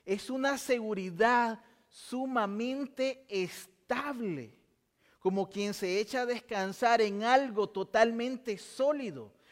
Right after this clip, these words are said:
No es una confianza emocional,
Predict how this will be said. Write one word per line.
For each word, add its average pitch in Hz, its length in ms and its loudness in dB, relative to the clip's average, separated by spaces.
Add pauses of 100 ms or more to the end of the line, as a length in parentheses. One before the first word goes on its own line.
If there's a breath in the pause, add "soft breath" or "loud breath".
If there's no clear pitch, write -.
(160 loud breath)
No 214 120 2
es 254 140 4
una 294 220 4
confianza 254 800 2
emocional, 233 960 2